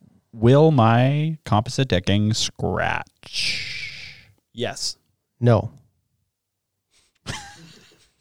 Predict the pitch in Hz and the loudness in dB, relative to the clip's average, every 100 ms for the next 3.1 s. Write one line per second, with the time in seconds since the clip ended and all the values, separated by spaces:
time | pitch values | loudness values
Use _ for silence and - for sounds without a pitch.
0 | _ - 120 120 147 143 139 180 131 107 | _ -6 -2 0 2 4 6 4 4 2
1 | 90 - - - _ _ _ _ _ _ | 0 -8 -20 -20 _ _ _ _ _ _
2 | _ 123 135 - 147 180 131 110 104 95 | _ 0 0 2 0 2 0 2 0 0
3 | 90 | -4